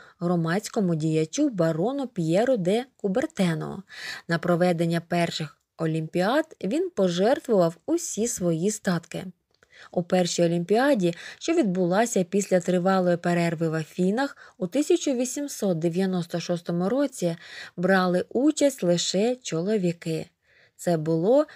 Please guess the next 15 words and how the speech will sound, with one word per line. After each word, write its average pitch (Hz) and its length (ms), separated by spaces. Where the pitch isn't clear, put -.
двісті 254 420
сорок 233 400
п'ять 220 240
спортсменів 185 800
із 175 120
чотирнадцяти 165 920
країн, 165 520
що 165 140
змагалися 262 720
в 196 80
греко-римській 185 1300
боротьбі, 180 720
велосипедному 214 760
спорті, 214 680
гімнастиці, 175 920